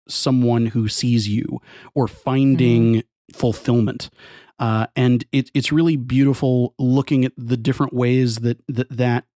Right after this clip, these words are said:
Speaker 1: comes into play for people, no matter how small the character, uh, or how, how briefly we see them. Um, you know, on, on the same thread as Jim, Jim's, uh, Jim's nun mom really loves revenge and,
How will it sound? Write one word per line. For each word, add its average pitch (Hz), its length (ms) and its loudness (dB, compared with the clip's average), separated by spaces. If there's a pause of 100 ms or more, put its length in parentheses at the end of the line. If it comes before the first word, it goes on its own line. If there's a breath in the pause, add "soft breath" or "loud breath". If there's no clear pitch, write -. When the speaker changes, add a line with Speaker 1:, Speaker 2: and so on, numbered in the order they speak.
(160)
Speaker 1:
comes 127 220 0
into 113 120 0
play 156 180 -2
for 151 120 -2
people, 120 420 -2 (280 loud breath)
no 147 100 4
matter 147 220 2
how 135 500 0
small 127 400 2
the 117 80 0
character, 113 720 0
uh, 117 300 0
or 117 180 0
how, 117 260 0
how 120 140 0
briefly 123 640 0
we 113 160 0
see 139 240 0
them. 107 200 -2 (460 loud breath)
Um, 117 440 0
you 135 100 4
know, 120 160 2
on, 135 220 0
on 131 100 0
the 127 60 0
same 139 220 0
thread 147 280 -2
as 113 100 0
Jim, 131 360 2
Jim's, 135 600 2
uh, 131 260 0
Jim's 127 300 2
nun 135 300 4
mom 120 460 2 (640 soft breath)
really 131 500 2
loves 113 400 0
revenge 113 580 0 (240)
and, 120 520 2